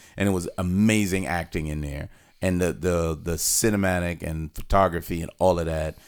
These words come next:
makeup, um, everything, wardrobe, set design, that's why they won,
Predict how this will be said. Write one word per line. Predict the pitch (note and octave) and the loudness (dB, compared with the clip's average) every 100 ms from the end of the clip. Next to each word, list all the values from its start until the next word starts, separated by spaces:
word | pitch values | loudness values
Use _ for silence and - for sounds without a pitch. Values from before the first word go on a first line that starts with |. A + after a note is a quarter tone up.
| - - - | -20 -20 -4
makeup, | F#2 F#2 F2 E2+ - - - _ | -2 0 0 0 -2 -20 -20 _
um, | - E2+ E2+ G1+ E2+ E2 - _ | -8 -6 -4 -6 -6 -10 -12 _
everything, | - A2 A2 E2 E2 F2 | 0 0 0 -2 -4 0
wardrobe, | G2+ G2 E2 F#2+ F#2 F2 | 2 2 2 2 2 0
set | - - - | 0 0 0
design, | F2+ E2+ F2+ F2 F2 F2 - _ _ _ _ - | -2 -2 0 0 0 -4 -8 _ _ _ _ 0
that's | G#2+ | 4
why | A#2 G#2 | 6 6
they | G#2 | 6
won, | G2 C3 - | 4 4 0